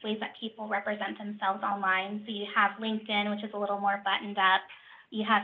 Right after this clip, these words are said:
Facebook, something more family friendly, and Instagram, something a little fun or flirtier. And then not included in this presentation is, uh, the Tinder version, which we will omit. Um, but we can evolve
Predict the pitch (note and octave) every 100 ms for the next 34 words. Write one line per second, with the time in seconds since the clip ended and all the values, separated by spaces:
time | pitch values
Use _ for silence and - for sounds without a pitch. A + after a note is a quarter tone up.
0 | - C4+ - C4 B3 A#3+ A3+ A#3 G#3+ G#3
1 | A3 G#3+ G#3 G#3 - G3 G3 G3+ G3+ G#3
2 | G3+ G#3 G#3 G#3 - A3+ G3+ G3 F#3+ G#3
3 | - _ - A3+ G#3 G#3+ G#3 G3+ G3 -
4 | G#3 G#3 G#3 G#3 G#3 - G3 G3+ G3 G3
5 | - G#3+ G#3 G3+ G3+ G#3 G#3 - G#3 G3+
6 | - G#3 G#3 G#3 - G3+ G3+ G3 G3 -
7 | F#3+ F#3+ G3+ - _ _ B3 G#3 G3 G3
8 | - G3+ F#3+ - G#3 F#3+ F#3+ - C#4 C#4
9 | C#4 C#4 C4+ C4+ C4 B3+ G3+ G3+ A3+ G#3+
10 | G#3 G3 - G#3 G3 F#3+ G#3+ - - -
11 | - A#3 G3+ G3 G#3 B3+ - - - -
12 | - - C4 C4 C4+ - C#4 C#4+ D#4 D#4
13 | D4 B3 A#3